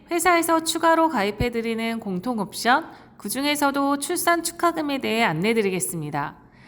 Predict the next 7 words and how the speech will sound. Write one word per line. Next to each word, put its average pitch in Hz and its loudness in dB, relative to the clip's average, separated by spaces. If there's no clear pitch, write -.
출산 302 2
축하금은 269 0
직원 269 2
본인에게만 220 0
적용되는 202 -4
보장입니다. 170 -4
단, 190 2